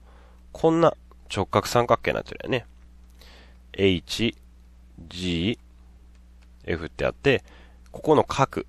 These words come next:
エイチジーエフ、Gの部分やね。は九十度なるやな。底面は長方形になってるから、ここは直角ですよと。で、この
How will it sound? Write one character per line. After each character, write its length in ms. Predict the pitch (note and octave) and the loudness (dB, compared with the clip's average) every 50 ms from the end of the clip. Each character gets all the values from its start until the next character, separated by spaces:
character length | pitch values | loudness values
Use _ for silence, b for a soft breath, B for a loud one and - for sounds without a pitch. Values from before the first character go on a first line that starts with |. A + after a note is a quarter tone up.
| - - | -6 -2
エ 200 | - G#2 B2 C3 | 0 2 2 2
イ 60 | C3 | 0
チ 240 | - - - B2+ A#2 | -2 -4 -6 -6 -4
ジ 120 | A2 A#2 | -2 -2
ー 200 | A2+ A2+ A2 G#2+ | 0 2 4 4
エ 20 | G2 | 2
フ、 200 | F#2+ - - - - - - - - - - | 2 0 -8 -18 -20 -20 -20 -20 -20 -20 -14
G 180 | - A#2 C3+ C3+ | -4 0 2 4
の 100 | G2+ D2+ | 4 2
部 120 | C2 C#2+ | 2 -2
分 100 | - - | -4 -4
や 40 | - | -2
ね。 180 | G2 A#2 G#2 b b b b b b - - | -2 -2 -4 b b b b b b -2 2
は 160 | D#3 E3+ E3+ | 4 4 4
九 400 | - - - - G#2+ A2 A2 G#2+ | 2 -2 -4 -2 0 2 2 2
十 180 | A2 D3 D#3 | 0 0 0
度 120 | A2 F2+ D2+ | 0 0 0
な 80 | A1+ | -2
る 100 | G#1+ G1+ | -2 -4
や 60 | G1+ - | -2 -2
な。 180 | C#3+ C3+ A#2+ - - - b b b b b b b - - - | 0 -2 -2 -4 -12 -20 b b b b b b b -20 -4 2
底 160 | - D3+ C#3 | 6 6 8
面 200 | B2 G#2+ F#2 F2 | 8 8 6 6
は 120 | G2 G2+ F#2 | 6 6 6
長 200 | - - C#3+ C#3+ | 4 2 2 4
方 140 | E3 D#3 | 4 4
形 100 | - - | 4 4
に 60 | E2 B1+ | 2 2
な 60 | G#1 | 0
っ 40 | - | -4
て 100 | - - | -8 -8
る 60 | B1+ | -8
か 100 | - - | -8 -8
ら、 120 | - - - - - | -10 -10 -14 -20 -20
こ 120 | - - - | -20 -6 4
こ 80 | - | 6
は 80 | E3 A2+ | 8 8
直 180 | - - - - | 8 6 0 -6
角 260 | - - E2 - F#2+ | -4 -4 -2 0 0
で 100 | F#2+ F#2+ | 0 -2
す 100 | - - | -2 -6
よ 60 | - | -10
と。 80 | - - - - - - - - - - | -12 -14 -18 -20 -20 -20 -20 -8 0 2
で、 100 | F3+ E3+ | 2 2
こ 220 | - - D3 D#3 | 4 4 4 6
の 200 | E3 F3+ E3 - | 6 6 4 2